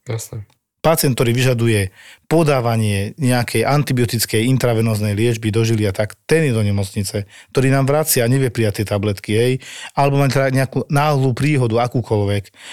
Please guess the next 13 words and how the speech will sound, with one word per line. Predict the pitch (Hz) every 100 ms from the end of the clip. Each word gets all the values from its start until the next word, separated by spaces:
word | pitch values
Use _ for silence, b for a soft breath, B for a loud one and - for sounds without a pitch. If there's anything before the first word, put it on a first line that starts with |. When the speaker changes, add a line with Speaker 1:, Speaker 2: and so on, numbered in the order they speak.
| -
Speaker 2:
alebo | 170 190 175
chceme | - 165
dodiagnostikovať | 139 156 151 139 131 - 127 131 120 120
a | 131
urýchliť | 135 120 117 -
to, |
aj | 107
to | 104 127
robíme | 117 117 117 120
a | - - -
takého | 113 127 131 117
naplánujeme, | 127 - 110 104 104 101 98
hej. | 101 117 127